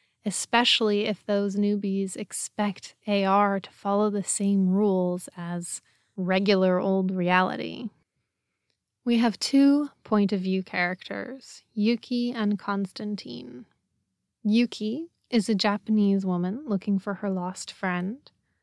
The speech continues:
She has never been to Japan. The country literally shattered into pieces before she was born.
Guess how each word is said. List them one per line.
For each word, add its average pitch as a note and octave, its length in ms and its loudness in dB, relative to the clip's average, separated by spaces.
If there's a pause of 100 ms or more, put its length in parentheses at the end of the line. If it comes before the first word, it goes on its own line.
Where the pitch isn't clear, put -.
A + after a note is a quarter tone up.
(600)
She C#4+ 300 2
has B3+ 260 2
never A#3 280 4
been G3+ 540 2 (440)
to G#3 200 0
Japan. G#3 920 -4 (200)
The A3+ 100 0
country B3 480 2
literally A3 560 2
shattered G#3 680 4
into G3+ 380 -2
pieces G3 580 -4
before G3 420 -8
she F#3+ 200 -6
was F3 220 -4
born. F#3 640 -4